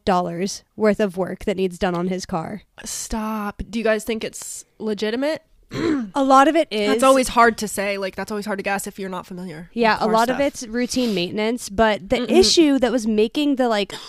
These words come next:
Speaker 1: shaking happen was that
Speaker 2: Mm-hmm.
Speaker 1: he had two lug nuts missing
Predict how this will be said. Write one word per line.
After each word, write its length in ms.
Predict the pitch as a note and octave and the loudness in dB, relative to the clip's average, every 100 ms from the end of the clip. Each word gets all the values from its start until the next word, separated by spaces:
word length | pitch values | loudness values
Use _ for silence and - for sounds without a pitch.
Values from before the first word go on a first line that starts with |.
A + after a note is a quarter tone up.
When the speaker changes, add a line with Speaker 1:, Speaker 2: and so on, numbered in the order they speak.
| - F4+ | -16 -6
Speaker 1:
shaking 680 | - - A3+ A3+ C#4+ D4+ E4 | -2 4 4 4 0 2 2
happen 640 | D4+ B3+ A#3+ - E4 F4 F4 _ - _ - | 0 -2 0 2 4 4 2 _ -20 _ 2
was 280 | C4+ C4 G#3+ | 6 6 6
that 380 | B3+ A3+ G#3+ G3+ | 6 8 6 2
Speaker 2:
Mm-hmm. 80 | A3 - - | -6 -16 -6
Speaker 1:
he 280 | B3 D4+ D4 | 2 4 6
had 380 | D4+ D4 A#3+ - | 4 2 0 -2
two 440 | - D4+ F4 F#4 | 4 6 8 6
lug 380 | B3+ A3+ C4 B3+ | 4 4 4 4
nuts 360 | A3+ F3+ - A#3+ | 2 0 0 0
missing 600 | B3 C4 G3+ F3+ F#3+ | 2 2 -2 -4 -8